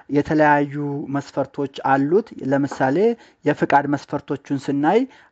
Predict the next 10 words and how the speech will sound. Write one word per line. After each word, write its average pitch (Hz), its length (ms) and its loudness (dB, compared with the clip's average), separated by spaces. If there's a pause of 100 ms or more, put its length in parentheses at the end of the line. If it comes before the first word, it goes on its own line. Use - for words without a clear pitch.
አነስተኛ 147 500 0
የተከፈለ 143 720 -2 (140)
ካፒታላቸው 135 920 0
ወይንም 160 400 0
ሚኒመም 147 380 0
ፔድ 143 220 -2
አፕ 135 220 -2
ካፒታላቸው 135 800 0 (420)
ለንግድ 143 440 0
ባንኮች፣ 151 520 0